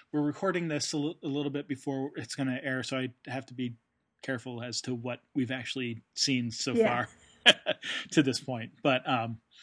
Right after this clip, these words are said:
Speaker 1: I think, yeah, no, I think, I think that's right. So sort of the overall thing that I think we're both saying
Speaker 2: <laughs>
Speaker 1: is, is that, yes,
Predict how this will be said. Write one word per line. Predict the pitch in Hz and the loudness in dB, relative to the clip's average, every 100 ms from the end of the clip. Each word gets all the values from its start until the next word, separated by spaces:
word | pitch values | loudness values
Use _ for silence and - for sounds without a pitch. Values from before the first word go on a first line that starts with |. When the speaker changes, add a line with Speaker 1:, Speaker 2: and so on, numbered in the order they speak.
| - - _ - - - _ _ _ _ _ _ _ | -20 -20 _ -20 -20 -20 _ _ _ _ _ _ _
Speaker 1:
I | 160 170 | 8 10
think, | 233 233 285 | 8 6 4
yeah, | 214 180 | 8 10
no, | 127 160 | 10 6
I | 127 | 4
think, | 120 143 123 _ 147 | 2 -2 -4 _ -8
I | 120 | -4
think | 139 127 | -4 -4
that's | 117 - | -8 -6
right. | 120 117 - | -8 -8 -10
So | - - 165 160 165 - _ _ _ _ _ _ _ _ _ _ _ _ _ _ _ | 0 6 6 6 2 -8 _ _ _ _ _ _ _ _ _ _ _ _ _ _ _
sort | - - 240 | -2 2 4
of | 196 | 4
the | 160 | 4
overall | 180 165 160 147 143 135 131 - - | 4 4 6 8 8 6 2 -10 -2
thing | 135 131 | 0 0
that | 123 | 0
I | 123 | -4
think | 190 185 | -4 -6
we're | 123 | -6
both | 151 180 | -6 -8
saying | - 107 - - 220 | -6 -6 -6 -10 0
Speaker 2:
<laughs> | 262 466 440 269 | 0 0 -4 4
Speaker 1:
is, | 165 143 131 123 - - - - - 190 | 8 8 8 4 0 -8 -20 -20 -2 6
is | 170 147 | 6 8
that, | 175 170 165 - _ _ _ _ _ _ _ _ _ _ _ _ | 4 6 4 0 _ _ _ _ _ _ _ _ _ _ _ _
yes, | 185 208 156 165 - - | 4 10 10 8 0 -4